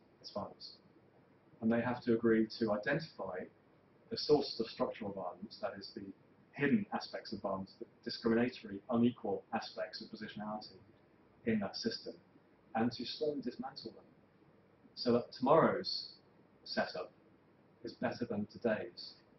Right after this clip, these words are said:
because that's an important part of legitimacy, isn't it? Legitimacy isn't just, "Here is a document, and here are your rights, and that's legitimate. And you signed it, so that's it forever." Because, you know, ten years down the road, you might say, "Well, actually, I,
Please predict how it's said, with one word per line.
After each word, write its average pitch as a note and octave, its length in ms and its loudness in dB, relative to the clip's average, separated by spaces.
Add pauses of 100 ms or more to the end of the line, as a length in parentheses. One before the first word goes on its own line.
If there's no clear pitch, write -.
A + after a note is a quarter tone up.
(260)
because - 200 -10
that's A#2 280 -2
an A2 60 6
important G#2+ 340 0
part - 180 -6
of - 100 -16
legitimacy, - 580 -8
isn't G3 220 -8
it? - 80 -18 (440)
Legitimacy D3+ 480 -2
isn't C#3 260 -2
just, - 420 -2 (560)
"Here C#3+ 300 6
is - 400 0
a - 40 -12
document, - 480 0 (460)
and G#2+ 100 0
here D3 140 6
are B2 60 8
your A2+ 140 8
rights, - 600 -2 (200)
and A2 100 0
that's A#2+ 200 0
legitimate. - 400 -6 (600)
And A2 80 4
you A2+ 60 8
signed A#2+ 300 4
it, - 140 -6
so - 80 -16
that's A#2 200 0
it A#2 140 -2
forever." - 240 2 (100)
Because, - 200 -10
you - 60 0
know, A2 80 0
ten - 180 -2
years B2 100 2
down G#2+ 220 -2
the C#3+ 60 4
road, B2 180 6
you A2+ 60 2
might A#2+ 140 0
say, - 180 -6
"Well, B2+ 160 2
actually, A#2 240 0
I, A#2+ 60 2